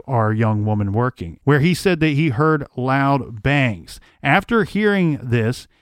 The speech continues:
he said that he saw a man walking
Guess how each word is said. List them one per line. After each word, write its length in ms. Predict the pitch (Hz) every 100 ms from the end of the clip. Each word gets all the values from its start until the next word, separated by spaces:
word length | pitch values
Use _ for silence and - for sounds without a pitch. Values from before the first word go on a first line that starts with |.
| _
he 160 | - 160
said 220 | 185 160
that 120 | 156
he 180 | 123 160
saw 600 | - - 165 165 175 170
a 120 | 160
man 460 | 156 151 143 143 117
walking 640 | 104 120 147 - 151 139